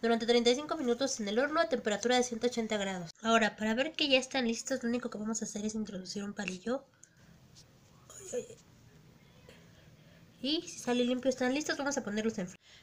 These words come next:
Bueno, amigos, espero que les haya gustado esta receta. Aquí están los deliciosos cupcakes. Se dieron cuenta, es muy fácil. La idea aquí o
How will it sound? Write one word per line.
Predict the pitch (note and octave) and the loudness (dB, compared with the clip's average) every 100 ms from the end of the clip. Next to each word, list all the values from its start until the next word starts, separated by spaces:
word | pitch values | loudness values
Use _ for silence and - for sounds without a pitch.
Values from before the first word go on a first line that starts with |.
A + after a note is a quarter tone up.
| - | -10
Bueno, | A3 C#4 D#4 | 0 4 6
amigos, | D#4+ E4 D#4+ | 6 4 2
espero | - F#4 | 4 4
que | F#4+ | 6
les | A#3+ A3 | 6 6
haya | C4 C4+ | 4 4
gustado | C4+ A#3 B3 | 2 0 0
esta | B3+ B3 G#3 | 0 2 0
receta. | F#3 F#3+ D4+ D#4 D#4+ D#4 | 0 0 0 4 6 4
Aquí | D#4 B3 | 2 -4
están | B3+ B3+ B3+ | 0 0 2
los | C#4+ C4+ | 0 2
deliciosos | C4+ A#3+ A#3 B3 C4 A#3+ A#3+ | 2 0 -2 -4 -2 -2 -4
cupcakes. | - B3+ B3+ C#4 C#4 | -2 -2 0 0 0
Se | C4+ | 0
dieron | B3+ C#4 | -2 0
cuenta, | C4+ B3+ C4 | 0 2 0
es | C4+ | 0
muy | C#4 E4 D#4+ | 0 0 -2
fácil. | - B3+ C4+ C#4+ E4+ - - - - - - - - - - | 2 2 2 0 -2 -4 -12 -16 -20 -20 -20 -20 -20 -20 0
La | C4+ C4 | 6 8
idea | B3+ B3+ C#4+ D#4 | 8 6 4 4
aquí | D#4 C4+ C4+ C4+ G#3+ | 2 2 2 2 0
o | G#3+ G#3+ G#3 G3+ G3 | 2 2 0 -2 -6